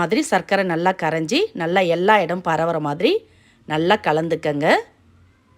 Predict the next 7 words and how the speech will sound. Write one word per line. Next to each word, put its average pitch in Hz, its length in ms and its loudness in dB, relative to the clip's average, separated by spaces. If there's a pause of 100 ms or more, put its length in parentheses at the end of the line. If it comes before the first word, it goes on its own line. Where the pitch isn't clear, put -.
(440)
கைவிடாம 165 500 0 (240)
இதை 165 140 -4 (100)
மாதிரி 160 260 -2 (140)
நல்லா 160 180 0 (120)
கலந்து 185 360 0
விட்ட 160 300 -4
பிறகு 147 320 0